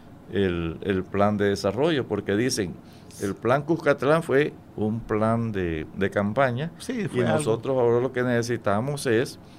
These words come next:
Speaker 1: poder contar con un plan de, de desarrollo". Lo vimos hace un par de semanas, en donde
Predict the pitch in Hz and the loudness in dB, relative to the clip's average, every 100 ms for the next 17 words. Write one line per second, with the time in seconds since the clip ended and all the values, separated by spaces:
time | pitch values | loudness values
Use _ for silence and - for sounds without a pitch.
0 | - - 98 87 107 - 123 117 117 123 | -20 -6 -2 2 2 0 -2 -4 0 -2
1 | 131 - - - - 101 98 101 127 143 | -2 -10 -20 -20 -6 0 2 2 0 -2
2 | - 120 127 131 - - - - 90 87 | 0 2 4 2 -6 -16 -16 -6 -2 2
3 | 85 80 95 98 98 101 104 117 165 180 | 2 0 0 2 2 2 2 2 2 2
4 | 180 - - - - - 101 95 98 117 | 0 -6 -18 -20 -12 2 4 8 8 8
5 | 127 110 85 - - - 98 101 113 110 | 8 6 4 0 -14 -2 0 2 0 4
6 | 107 110 107 104 101 127 127 101 78 - | 4 4 2 0 2 0 0 -2 -4 -16
7 | - - - - 85 92 90 90 92 90 | -20 -20 -20 -12 -4 -2 0 0 0 0
8 | 82 85 80 78 80 73 67 | 0 2 2 0 0 -2 -6